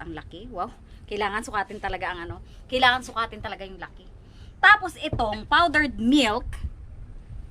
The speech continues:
ay kayo na ang mamili kung anong gusto nyong powdered milk. Ayan. Ayan, bibilugin siyang ganyan. Tapos, wait lang. Iano muna natin lahat.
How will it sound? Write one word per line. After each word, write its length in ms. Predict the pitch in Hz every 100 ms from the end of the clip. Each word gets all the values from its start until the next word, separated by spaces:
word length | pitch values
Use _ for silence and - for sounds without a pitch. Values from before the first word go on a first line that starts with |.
| - -
ay 300 | 269 320 339 339 330 320 311
kayo 240 | - 440
na 160 | 370 285
ang 80 | 247
mamili 340 | 208 180 196
kung 160 | - 190
anong 160 | 202
gusto 220 | 185 - 185
nyong 320 | 180 180 180
powdered 340 | 170 156 160 147
milk. 240 | 165 165
Ayan. 380 | - 139 156 214 208 - - - - - - - - - - - - - - - - - - - - -
Ayan, 380 | 143 147 180 208
bibilugin 500 | 170 170 170 160 170
siyang 240 | - 175
ganyan. 560 | 165 165 165 165 208 247 - - - -
Tapos, 800 | 302 349 285 247 254 330 - - - - - - - - - - - - - - - - - - - - - - - - - - - - 175
wait 160 | 175 -
lang. 220 | 131 - - - -
Iano 240 | 170 196
muna 160 | 196 190
natin 320 | 185 175 185
lahat. 240 | 170 147